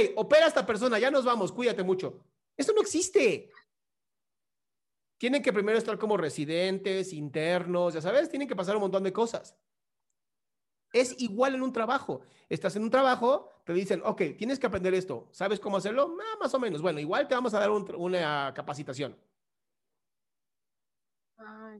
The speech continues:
Speaker 2: ya. Bueno,
Speaker 1: Entonces,
Speaker 2: entonces debería
Speaker 1: sigues
Speaker 2: estar en
Speaker 1: aprendiendo.
Speaker 2: eso.
Speaker 1: Y cada vez que creas que no eres capaz o lo que sea, di,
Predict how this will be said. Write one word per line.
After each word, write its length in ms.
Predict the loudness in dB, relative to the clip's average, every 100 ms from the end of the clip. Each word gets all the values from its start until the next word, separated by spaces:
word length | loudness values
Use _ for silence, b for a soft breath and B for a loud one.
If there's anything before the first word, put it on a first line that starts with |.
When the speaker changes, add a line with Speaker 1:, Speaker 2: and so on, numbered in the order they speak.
| -20
Speaker 2:
ya. 120 | -20 _ _ _ _ _ _ _ _ _ _ _ _ _ _ _ _ _ _ _ _ _ _ _ _ -12
Bueno, 240 | -8 -6
Speaker 1:
Entonces, 340 | -2 -2 -2 -4
Speaker 2:
entonces 280 | -4 -4 -4
debería 260 | -2 0
Speaker 1:
sigues 120 | 0 2
Speaker 2:
estar 180 | 2 2
en 100 | 2
Speaker 1:
aprendiendo. 0 |
Speaker 2:
eso. 320 | 2 -2 -10 -18 _ _ _ -8
Speaker 1:
Y 120 | 2
cada 200 | 4 6
vez 140 | 4
que 140 | 0 0
creas 300 | 2 2 0
que 120 | 0
no 140 | 2
eres 180 | 2 0
capaz 400 | -2 0 0 2
o 40 |
lo 120 | 0 0
que 120 | -4
sea, 340 | -2 -2 -2
di, 460 | -4 -2 -2 -6 -16